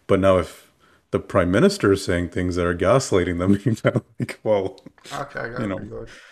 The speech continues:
Speaker 1: that, that's where I'm taking it, right? I, I, you, we don't need to take a step backwards.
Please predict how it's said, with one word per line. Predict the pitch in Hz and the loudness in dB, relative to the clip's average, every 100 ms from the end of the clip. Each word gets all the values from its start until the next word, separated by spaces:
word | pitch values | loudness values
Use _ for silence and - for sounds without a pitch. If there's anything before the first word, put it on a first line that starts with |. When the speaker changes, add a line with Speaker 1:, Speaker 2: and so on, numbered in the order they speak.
| _ _ - | _ _ -6
Speaker 1:
that, | 117 117 113 | 4 6 8
that's | 117 117 110 | 6 6 4
where | 104 | 2
I'm | 95 | 2
taking | 92 85 85 | 0 -2 -6
it, | 98 | -6
right? | 92 95 | -2 0
I, | 98 | 0
I, | 95 | 0
you, | 95 95 - 104 | -4 -4 -6 -8
we | 98 101 | -4 -2
don't | 107 107 | 0 0
need | 104 | 0
to | 107 | -2
take | 101 | -4
a | |
step | - 98 90 | -4 -6 -2
backwards. | 87 85 107 110 | -2 -2 -4 -4